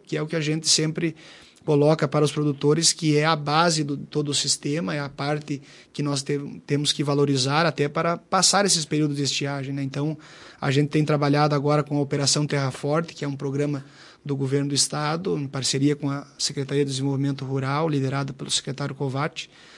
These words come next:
onde a gente tem trabalhado fortemente na questão de estruturação do solo, né? Então, de ter plantas de cobertura, plantas de serviço,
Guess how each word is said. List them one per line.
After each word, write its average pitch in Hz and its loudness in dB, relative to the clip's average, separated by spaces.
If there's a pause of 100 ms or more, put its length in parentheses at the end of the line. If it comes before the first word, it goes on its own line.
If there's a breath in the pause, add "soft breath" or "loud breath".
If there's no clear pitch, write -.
(180 loud breath)
onde 170 0
a 165 6
gente 156 2
tem 160 0
trabalhado 151 2 (340 loud breath)
fortemente 160 2
na 165 -2
questão 165 -2
de 160 2
estruturação 180 0
do 180 -6
solo, 143 -4
né? 139 -8
Então, 139 -4
de 143 -2
ter 147 2 (420 loud breath)
plantas 160 6
de 139 -2
cobertura, 143 0
plantas 147 -2
de 135 -2
serviço, 147 2